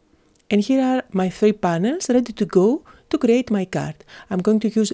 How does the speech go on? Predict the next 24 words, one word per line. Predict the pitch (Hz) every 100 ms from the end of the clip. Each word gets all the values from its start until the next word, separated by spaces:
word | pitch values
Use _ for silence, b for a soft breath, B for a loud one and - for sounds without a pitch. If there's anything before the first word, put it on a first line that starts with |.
| -
these | 160 185 175
two | - 220
dies. | 208 170 147 196 -
These | 214 208
are | 226 214 214
new | 185 208
dies | 240 247 254
by | 208 185
Sizzix, | - 175 160 240 -
designed | 180 156 170 175 196
by | 165 156 -
Tim | 196
Holtz, | 196 185 180 285 - B B B B
and, | 190 185 208
uh, | 190 185 196
I'm | 208 247
going | 254
to | 240 233
cut | 208 208
out | 202 185 175 _ _ _ -
a |
butterfly | 151 151 156 165 214 226 330 B B -
and, | 247 285 285
uh, | 254 233 226